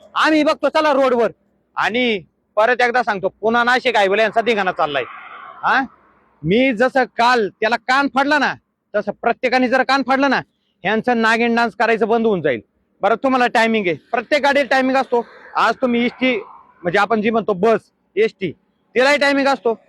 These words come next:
मग एसटी वाले असेच चालतात का? हं? प्रत्येक गाडीला टायमिंग असतो. टायमिंग म्हणून तुम्ही ना नागिन डान्स, बरं मला एक सांगा, नागिन डान्स केल्यावर गाडी लवकर पोचते का?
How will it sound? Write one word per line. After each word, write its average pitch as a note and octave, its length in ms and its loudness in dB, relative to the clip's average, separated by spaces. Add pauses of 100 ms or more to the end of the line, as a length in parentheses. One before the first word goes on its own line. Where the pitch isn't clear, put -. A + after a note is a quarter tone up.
(120)
मग G#3+ 100 0
एसटी D4 240 -2
वाले D4 180 2
असेच C#4+ 220 -2
चालतात G3 260 -2 (100)
का? C#3 40 -6 (600)
हं? B3+ 120 -2 (540)
प्रत्येक A3 480 0
गाडीला A3 320 0
टायमिंग A3 280 0
असतो. F#3+ 280 -4 (720)
टायमिंग A3 480 0
म्हणून G#3 280 2
तुम्ही A3 360 0
ना E3+ 180 -2 (140)
नागिन F#3 420 -2
डान्स, G#3+ 180 -2
बरं G#3 200 -2
मला G#3+ 200 0
एक A#3 120 0
सांगा, D#3 320 -4 (500)
नागिन C4 460 0
डान्स D4+ 200 0
केल्यावर C#4+ 280 2
गाडी C#4 280 0
लवकर C#4+ 240 0
पोचते A#3 320 -6
का? C#3 100 -6